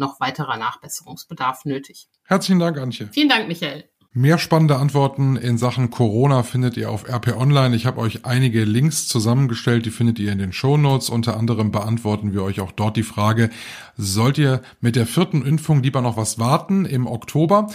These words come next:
Speaker 2: oder sollt ihr euch lieber jetzt schon zum vierten Mal impfen lassen? Im Oktober kommen ja schließlich neue Impfstoffe. Wie wichtig sind sie für den Immunschutz? Außerdem findet ihr auf R P Online auch einen, äh, Artikel über eine Familie aus Düsseldorf, nämlich die Familie Schaaf. Die war für drei Wochen im Sommerurlaub und ist jetzt am Wochenende zurückgekommen.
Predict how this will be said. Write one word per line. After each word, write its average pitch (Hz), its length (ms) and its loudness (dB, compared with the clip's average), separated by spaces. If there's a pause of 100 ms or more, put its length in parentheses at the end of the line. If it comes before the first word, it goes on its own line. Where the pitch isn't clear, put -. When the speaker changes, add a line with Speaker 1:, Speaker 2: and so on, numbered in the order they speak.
(260)
Speaker 2:
oder 135 160 4
sollt 135 220 2
ihr 131 160 -2
euch 120 180 0
lieber 110 180 0
jetzt 170 220 4
schon 113 160 2
zum 104 160 -2
vierten 101 320 -6
Mal 90 240 -6
impfen 101 320 -8
lassen? 107 360 0 (340)
Im 101 100 -4
Oktober 113 340 0
kommen 113 200 0
ja 110 80 2
schließlich 113 340 -2
neue 113 200 4
Impfstoffe. 107 420 -2
Wie 95 240 -4
wichtig 127 400 -2
sind 139 260 4
sie 110 240 0
für 110 180 0
den 101 220 -2
Immunschutz? 98 800 -6 (880)
Außerdem 190 280 4
findet 190 200 4
ihr 175 80 4
auf 156 80 0
R 165 100 2
P 170 160 4
Online 190 320 2
auch 160 220 0
einen, 139 760 2
äh, - 60 -8
Artikel 175 680 0
über 143 380 0
eine 127 220 0
Familie 135 560 2
aus 110 260 -6
Düsseldorf, 104 640 -2
nämlich 98 280 -8
die 107 100 -10
Familie 117 420 0
Schaaf. 90 540 -2
Die 104 180 -6
war 107 100 -2
für - 120 -8
drei 110 280 0
Wochen 117 220 2
im 107 140 2
Sommerurlaub 123 720 2
und 117 120 0
ist 117 140 -4
jetzt 117 160 -2
am 110 140 0
Wochenende 113 400 -2
zurückgekommen. 143 680 0